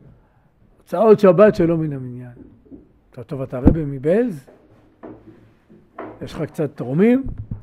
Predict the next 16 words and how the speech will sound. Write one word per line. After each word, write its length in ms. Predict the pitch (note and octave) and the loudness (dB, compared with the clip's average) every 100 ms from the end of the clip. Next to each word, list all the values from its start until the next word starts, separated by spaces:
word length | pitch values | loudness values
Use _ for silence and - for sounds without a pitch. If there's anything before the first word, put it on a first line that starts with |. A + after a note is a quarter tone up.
| - _ _ _ - | -18 _ _ _ -16
באנטוורפן? 760 | A#2+ A#2 B2+ F#3+ G#3+ B3+ A3 F3+ | -14 -10 0 2 2 -2 -6 -8
איפה? 220 | - F#3 | -12 -12
לא 140 | E3 | -12
יודע. 160 | F#3+ F#3+ - - _ _ _ _ _ _ _ _ _ - - - - _ _ _ _ _ - | -14 -16 -20 -20 _ _ _ _ _ _ _ _ _ -20 -20 -20 -20 _ _ _ _ _ -6
לא. 280 | E3 D4 - _ _ _ _ _ - | -4 -4 -8 _ _ _ _ _ -4
מה 100 | G3+ | 6
אומר 220 | B3+ C4 A#3 | 8 10 8
השולחן 300 | F#3+ G#3+ G#3+ | 6 6 6
ערוך? 420 | G3+ B3 G#3+ - - - - _ _ _ _ _ _ _ _ _ _ _ _ _ | 8 6 4 -8 -20 -20 -20 _ _ _ _ _ _ _ _ _ _ _ _ _
כפי 340 | - - B3 A#3+ | -6 4 8 8
יכולתו. 580 | F3+ G3 F#3 A3+ F#3 B2 - _ _ _ _ _ _ _ - F#3 | 10 8 8 6 6 2 -10 _ _ _ _ _ _ _ -16 -8
אתה 140 | D#3 | -6
תקנה 460 | F#3 - G3 A3+ B3 A#3 | -4 0 4 8 10 8
לפי 220 | - A3 | 8 6
הרמה 320 | G#3+ G3 G3+ | 6 4 2
שלך. 300 | F3 F#3 C3 | 2 -2 -4